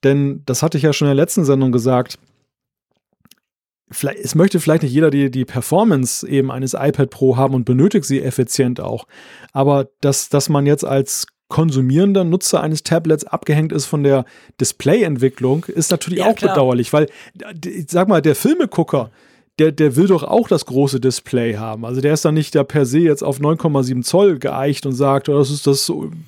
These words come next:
Speaker 1: beste Format der Welt.“
Speaker 2: Ja, das stimmt. Also das ist natürlich genau der Punkt. Und das ist natürlich ein, ein ganz, ein ganz wichtiger Punkt, dass eigentlich im Moment, du hast dieses ganz, ganz günstige iPad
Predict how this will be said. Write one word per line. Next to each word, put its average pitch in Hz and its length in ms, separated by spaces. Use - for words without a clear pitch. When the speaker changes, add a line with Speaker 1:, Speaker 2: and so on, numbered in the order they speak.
Speaker 1:
beste 170 240
Format 139 340
der 131 80
Welt.“ 143 480
Speaker 2:
Ja, 196 140
das 233 220
stimmt. 185 360
Also 151 160
das 165 220
ist 220 100
natürlich 196 320
genau 170 280
der 180 100
Punkt. 208 340
Und 139 100
das 160 140
ist 170 80
natürlich 170 500
ein, 156 220
ein 151 120
ganz, 170 420
ein 170 80
ganz 170 300
wichtiger 190 420
Punkt, 165 440
dass - 240
eigentlich 180 600
im 160 140
Moment, 156 540
du 170 160
hast 160 220
dieses 127 280
ganz, 240 260
ganz 185 240
günstige 175 480
iPad 147 580